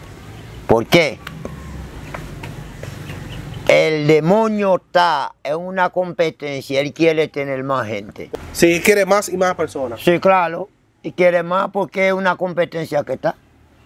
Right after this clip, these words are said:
Speaker 1: Con, con, y, y, y en realidad el demonio tiene más. Y tiene más.
Speaker 2: Sí, porque la verdad dice que, que incluso cuando descendieron del cielo la tercera parte,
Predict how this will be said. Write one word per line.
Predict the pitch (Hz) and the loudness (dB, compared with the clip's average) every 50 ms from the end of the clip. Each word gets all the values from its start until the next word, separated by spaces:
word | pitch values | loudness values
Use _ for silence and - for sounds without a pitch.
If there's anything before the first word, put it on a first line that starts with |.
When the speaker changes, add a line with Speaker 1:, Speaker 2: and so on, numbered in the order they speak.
| _ - _ _ - - - - - - - - - - - - | _ -20 _ _ -20 -20 -20 -20 -20 -16 -14 -14 -14 -14 -4 2
Speaker 1:
Con, | - 131 127 131 135 131 127 117 | 4 4 4 4 2 0 0 0
con, | - - 143 151 147 135 | 2 4 4 4 4 2
y, | - 160 156 156 156 | 4 4 6 6 6
y, | 160 160 156 160 156 156 160 160 | 4 4 4 4 4 4 2 0
y | 165 160 151 151 147 | -2 -2 0 0 0
en | 147 143 131 | 0 -2 -2
realidad | 131 127 135 139 139 139 143 143 147 156 170 202 208 180 143 123 113 120 | 0 0 2 4 4 4 4 2 0 -4 -4 -2 -2 0 0 0 0 -2
el | 123 123 131 | -4 -4 -4
demonio | 147 156 180 196 196 190 180 160 | -6 -6 -6 -4 0 0 2 2
tiene | - 147 147 147 147 165 | 0 -2 -6 -6 -8 -8
más. | 170 - - - - - - - - - - - - - - - - - - - - - - - - - - - - - - - - - - - - - - - - | -6 -8 -8 -8 -12 -20 -20 -20 -20 -20 -20 -20 -20 -20 -20 -20 -20 -20 -20 -20 -20 -20 -18 -18 -16 -16 -16 -16 -16 -16 -16 -18 -18 -18 -18 -18 -18 -18 -16 -2 0
Y | - - | 2 4
tiene | - 120 107 104 110 107 | 6 6 4 4 4 2
más. | 113 139 135 107 - - | 2 2 2 2 0 -2
Speaker 2:
Sí, | - - 202 | -2 0 2
porque | 220 208 180 | 4 4 4
la | 165 156 | 6 4
verdad | 165 165 180 185 190 180 | 6 6 6 4 4 4
dice | 185 196 - 208 180 | 2 2 2 0 0
que, | - 185 170 160 147 139 117 - _ _ _ _ _ _ _ - - - - - - - - - - - - - - - - - - - - - - | 2 2 4 4 4 4 2 -2 _ _ _ _ _ _ _ -20 -20 -20 -20 -20 -20 -20 -20 -20 -20 -8 -6 -6 -6 -6 -10 -16 -18 -18 -16 0 2
que | 151 | 4
incluso | 151 143 160 190 214 - - 160 | 4 6 6 6 6 4 0 -2
cuando | 156 156 160 160 156 | -2 0 0 0 0
descendieron | 156 147 151 156 143 147 151 180 202 208 | 0 0 0 -2 0 2 4 4 4 4
del | 202 180 | 4 2
cielo | - - 160 160 147 | 2 0 0 2 4
la | 143 139 | 2 2
tercera | - 147 139 - - 185 220 208 | 2 -2 -4 0 2 4 4 4
parte, | 170 - 165 151 131 120 110 - 95 | 2 2 0 0 0 -2 -6 -12 -18